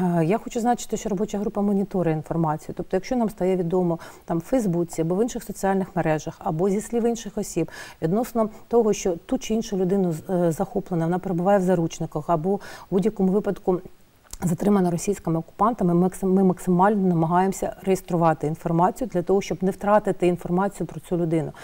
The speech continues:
Головне, е, для нас на сьогоднішній момент, щоб ми розуміли, е, і, е, могли допомогти цій людині, тому що списки цивільних теж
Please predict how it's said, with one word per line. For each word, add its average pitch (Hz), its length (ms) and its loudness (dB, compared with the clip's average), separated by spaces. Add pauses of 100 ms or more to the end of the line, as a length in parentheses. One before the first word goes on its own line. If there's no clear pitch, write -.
(220)
Головне, 226 420 4 (480)
е, 160 280 -2
для 170 200 2
нас 226 320 4
на 208 60 0
сьогоднішній 196 500 0
момент, 208 300 4
щоб 175 140 -4
ми 208 240 2
розуміли, 196 640 4 (720)
е, 190 240 0
і, 208 180 4
е, 196 340 2
могли 208 460 6
допомогти 220 840 4
цій 175 200 0
людині, 160 380 0
тому 190 240 2
що - 220 -2 (120)
списки - 560 -2
цивільних 202 600 2 (160)
теж 208 340 0